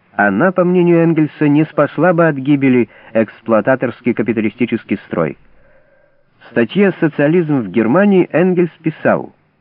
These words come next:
"И если война всё-таки разразится, тогда, несомненно, лишь одно.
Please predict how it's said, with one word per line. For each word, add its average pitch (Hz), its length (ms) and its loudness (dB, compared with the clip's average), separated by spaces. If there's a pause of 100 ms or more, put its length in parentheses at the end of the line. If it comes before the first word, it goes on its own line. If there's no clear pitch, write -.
(420)
"И 87 100 -6
если 120 500 -2
война 131 360 2
всё-таки 131 420 -4
разразится, 120 800 -2 (580)
тогда, 82 280 -2
несомненно, 131 560 0
лишь 147 240 0
одно. 139 440 -2